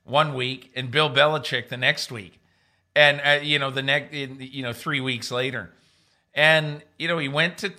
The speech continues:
they went to Tampa, and although the, you know, the score was close, he really frustrated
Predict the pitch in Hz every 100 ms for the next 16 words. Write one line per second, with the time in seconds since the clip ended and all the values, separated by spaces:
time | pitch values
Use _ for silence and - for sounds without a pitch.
0 | - 135 143 139 151 165 143 156 147 139
1 | 123 113 113 _ - 127 127 127 131 127
2 | 127 127 127 123 120 117 110 - _ _
3 | - 180 156 143 - 160 165 160 147 -
4 | 135 117 107 - - _ _ _ 160 160
5 | 160 170 160 - 143 151 - - 127 120
6 | 117 117